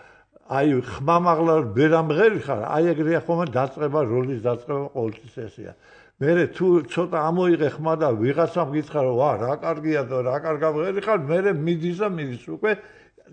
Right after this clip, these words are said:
შენ თავში წმუნდები და უკვე ეს როლი ეტყობა, რომ გაკეთებულია და უკვე მიღწეულია, მიზანს მიღწეულია. აი, აი, ესეც და აი, რაც არის. საწვალებელია, თქვენ რო ბრძანებთ, რომ,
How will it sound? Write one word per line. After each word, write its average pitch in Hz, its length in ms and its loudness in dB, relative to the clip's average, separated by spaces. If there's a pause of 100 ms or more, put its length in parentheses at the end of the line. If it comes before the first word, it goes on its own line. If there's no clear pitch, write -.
(120)
შენ 170 320 0
თავში 156 360 0
წმუნდები 175 720 -2
და 220 140 0
უკვე 156 300 -2
ეს - 160 -2 (600)
როლი 131 420 -2
ეტყობა, 139 460 -4
რომ 147 160 -6
გაკეთებულია 120 760 -6
და 143 140 -4
უკვე 120 320 -4
მიღწეულია, 117 720 -8
მიზანს 110 400 -10
მიღწეულია. 90 680 -20
აი, 135 220 -6
აი, - 220 -4
ესეც 180 320 -6
და 180 140 -6
აი, 165 160 -4
რაც 160 220 -10
არის. 127 280 -10 (460)
საწვალებელია, 185 800 -2
თქვენ 170 200 -4
რო 196 120 0
ბრძანებთ, 156 500 -6
რომ, 107 220 -4